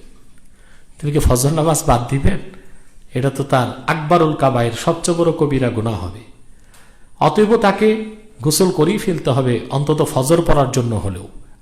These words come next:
আর তারপরেও যদি কোনো কারণে সে গোসল করতে নাও পারে, নামাজ কাজাও করে,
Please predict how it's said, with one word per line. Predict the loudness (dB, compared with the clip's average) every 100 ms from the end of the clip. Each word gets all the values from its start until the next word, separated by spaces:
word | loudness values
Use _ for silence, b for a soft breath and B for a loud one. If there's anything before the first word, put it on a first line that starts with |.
| -6 -2
আর | 0 2
তারপরেও | 4 4 2 2 2
যদি | 2 2
কোনো | 2 2
কারণে | 4 4 4
সে | 2 0
গোসল | 0 -2
করতে | -2 -2 0
নাও | 2 2
পারে, | 2 2
নামাজ | 2 2 2
কাজাও | 2 4 6 6
করে, | 2